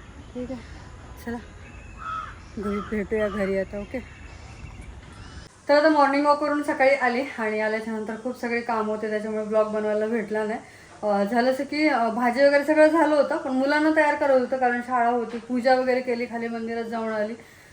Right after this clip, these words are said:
बाकी किचनचं बाकी आहे आणि आता फरशी पुसते. मुलांना मगाशी सोडून आली, तर पूजा वगैरे झालेली आहे. हे बघा,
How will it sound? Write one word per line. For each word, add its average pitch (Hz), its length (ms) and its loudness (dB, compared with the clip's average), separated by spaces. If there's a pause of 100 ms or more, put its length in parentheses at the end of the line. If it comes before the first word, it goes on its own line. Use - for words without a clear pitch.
(220)
बाकी 247 280 4
किचनचं 277 600 0
बाकी 262 280 4
आहे 254 100 2
आणि 233 220 0
आता 233 140 0
फरशी 254 340 -4
पुसते. 247 420 -4
मुलांना 240 360 -2
मगाशी 247 340 0
सोडून 240 320 0
आली, 233 240 -2
तर 226 160 -4
पूजा 233 380 0
वगैरे 247 240 2
झालेली 240 340 0
आहे. 240 240 2 (180)
हे 196 80 -6
बघा, 185 160 -4